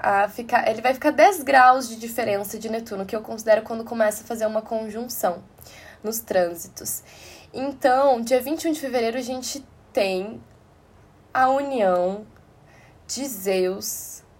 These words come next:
Deus supremo do universo, o grande benéfico, protetor, fértil,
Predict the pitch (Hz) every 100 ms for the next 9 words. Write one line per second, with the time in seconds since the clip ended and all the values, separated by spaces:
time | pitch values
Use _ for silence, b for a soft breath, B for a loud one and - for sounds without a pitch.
0 | - 208 254 285 277 269 262 - - 233
1 | 233 214 208 202 190 196 185 175 180 175
2 | 180 185 - - 208 - B B B B
3 | B B - 202 254 285 302 269 240 233
4 | 208 196 190 190 - 202 - - 196 202
5 | - - 269 262 254 233 233 214 202 190
6 | 190 190 - - b b b - - -
7 | 240 208 196 - - - 208